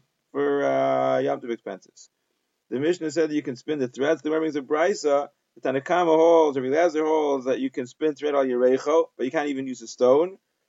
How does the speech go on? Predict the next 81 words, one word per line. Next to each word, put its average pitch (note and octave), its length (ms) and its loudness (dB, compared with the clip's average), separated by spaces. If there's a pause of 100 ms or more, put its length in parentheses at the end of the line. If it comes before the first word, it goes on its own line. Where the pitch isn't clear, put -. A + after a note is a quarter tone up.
(100)
And A#2+ 100 -6
the B2+ 60 -6
Chacham D3+ 240 -2
said D#3+ 80 0
you D3 80 0
could D#3 140 -6
even D#3+ 160 -2
use C#3+ 80 -6
a C#3 100 -4
stone. A#2 380 -2 (400)
But A#2 80 0
everyone D#3 160 0
agrees D3+ 160 -8
you C#3+ 80 -6
can't D3 160 -2
use C#3 120 -4
a C#3 60 -4
pelech, E3 320 4
which C3+ 120 -6
is - 40 -20
the B2+ 100 -8
proper A#2 320 -2
tool. D3+ 140 -6
Rabbi C#3+ 120 -6
Yehuda F3+ 180 0
says D3+ 260 -2
in C#3+ 80 -6
the C#3+ 80 -8
name C#3+ 300 -6
of C3+ 80 -4
Rabbi C3+ 160 -2
Eliezer C3+ 400 -2
you C3 120 -8
can C3+ 160 -12
use C3+ 220 -8
a B2 80 -14
stone, D3 340 -4
but B2 120 -2
not B2 120 -2
a A#2 40 -4
pelech. D3+ 400 -2
And C3 100 -10
the C3 40 -8
Chacham F#3 440 -6
said D#3+ 100 -10
you D3 60 -8
can D3+ 140 -10
use D3+ 100 -14
a D3+ 60 -12
stone E3 200 -6
and F3+ 200 -4
a - 20 -4
pelech. B2 260 -4 (320)
And A2+ 140 -4
Yehuda E3+ 180 2
says D#3 200 0
in D3+ 100 -6
the C#3+ 60 -8
name - 60 -4
of B2+ 40 -10
Shmuel, F3+ 420 0
and C#3 80 -6
Rabbi C3 140 -8
Chia D#3 220 2
says, D3+ 500 -2 (240)
and B2 80 -10
then C#3 80 -6
Rabbi D#3 300 0
Yochanan, E3 260 -4
the C#3 80 0
halacha E3+ 300 0
is F3 180 0
you D3+ 80 -10
can D3+ 140 -14
use C#3 100 -12
a C3+ 80 -8
stone F3 480 2
and D3+ 140 -6
even D#3+ 160 -2
a D3 80 -8
pelech. G2+ 340 -4